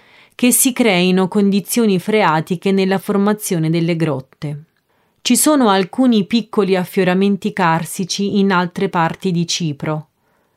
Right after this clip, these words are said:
la maggior parte dei quali danno origine a grotte litoranee, marine. Nelle pianure a bassa quota si trova un gruppo di grotte di gesso.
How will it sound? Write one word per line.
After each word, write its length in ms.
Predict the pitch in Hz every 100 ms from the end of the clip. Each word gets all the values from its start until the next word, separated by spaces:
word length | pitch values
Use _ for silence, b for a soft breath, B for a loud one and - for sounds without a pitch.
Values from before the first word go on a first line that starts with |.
| _ _
la 160 | - 190
maggior 340 | 196 180 185
parte 380 | 175 202 196 185
dei 160 | 165 170
quali 480 | 196 175 160 170 175
danno 380 | 185 190 196
origine 720 | 208 202 170 165 175 175 180 - -
a 140 | 190
grotte 500 | 185 185 170 170 190
litoranee, 920 | 180 180 180 170 147 139 147 147 151 - _ -
marine. 600 | 160 165 147 139 135 147 _ _ _ _ -
Nelle 320 | 220 254 247
pianure 480 | 240 240 233 254 220
a 120 | 180
bassa 420 | 170 196 202 202
quota 580 | 180 180 160 156 185 175 B B
si 180 | - 254
trova 380 | 240 269 269 226
un 220 | 190 196
gruppo 360 | 196 254 - 196
di 140 | 175
grotte 480 | 165 208 226 - 196
di 160 | 170 165
gesso. 760 | 175 156 143 - - 151 160